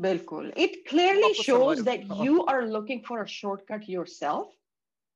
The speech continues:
Speaker 1: जब आप खुद शॉर्टकट लेने के चक्कर में होते हो ना, तो आपको ऐसी बातें या इस किस्म के प्रोजेक्ट्स अट्रैक्ट करते हैं। लेकिन
Speaker 2: हाँ जी।
Speaker 1: अगर आप जहन में सोच लें कि बगैर मेहनत किए और बगैर, अ,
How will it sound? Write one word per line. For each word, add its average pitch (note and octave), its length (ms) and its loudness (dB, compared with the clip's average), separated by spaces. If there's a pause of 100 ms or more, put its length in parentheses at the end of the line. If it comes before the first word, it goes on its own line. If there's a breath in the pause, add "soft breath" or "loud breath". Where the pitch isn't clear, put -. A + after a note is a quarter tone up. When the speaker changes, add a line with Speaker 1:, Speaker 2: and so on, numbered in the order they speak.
(360)
Speaker 1:
जब A#3 140 0
आप D4 140 2
खुद G4+ 320 -2
शॉर्टकट C4 580 -2
लेने A#3+ 320 -4
के A#3 400 -8
चक्कर G#3+ 540 -6
में B3+ 140 -4
होते G#3+ 240 -8
हो D#4+ 100 -6
ना, D#4+ 120 -6
तो B3 120 -10
आपको G3 340 -8
ऐसी G3+ 580 -10
बातें E3+ 360 -6
या G3+ 160 -8
इस E3+ 160 -12
किस्म G#3 280 -12
के G#3 100 -8
प्रोजेक्ट्स E3 440 -10
अट्रैक्ट F#3 440 -12
करते F3 260 -10
हैं। E3+ 220 -10 (560 soft breath)
लेकिन E4 640 0
Speaker 2:
हाँ C#3+ 120 -16
जी। C3+ 180 -18 (160)
Speaker 1:
अगर G#3 220 -2
आप A#3 180 0
जहन A#3+ 240 -4
में F4+ 120 -2
सोच C4+ 340 -4
लें D4+ 160 -2
कि D4+ 100 -6
बगैर G#3 520 -2
मेहनत A#3+ 460 -4
किए A3+ 260 -6
और A3 180 -8
बगैर, G#3 560 -6
अ, F#3 420 -12